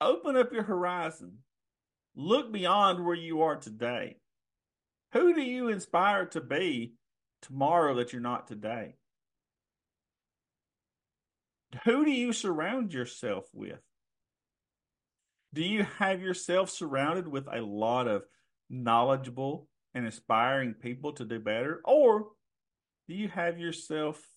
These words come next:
around a bunch of people full of negativity?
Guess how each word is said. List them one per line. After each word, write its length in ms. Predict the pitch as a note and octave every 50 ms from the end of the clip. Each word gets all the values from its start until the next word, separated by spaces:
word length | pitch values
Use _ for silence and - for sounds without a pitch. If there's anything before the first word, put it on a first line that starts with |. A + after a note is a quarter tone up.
| _ _ _ _ _ _ _ _ _ _ _ _ _ _ _ _ _ _ _ _ _ _ _ -
around 340 | C3 C3 C#3 C#3 C#3 C3 C3
a 40 |
bunch 300 | A#2 B2 C3+ C3+ C#3 C3+
of 120 | C3+ B2+ -
people 260 | C3+ B2+ B2+ A#2+ A#2+
full 180 | - A#2+ A#2 A#2+
of 100 | A2 A2
negativity? 800 | A2 A2+ A2+ A2 A2+ A2 - - A#2 A2 G2 G2 - - -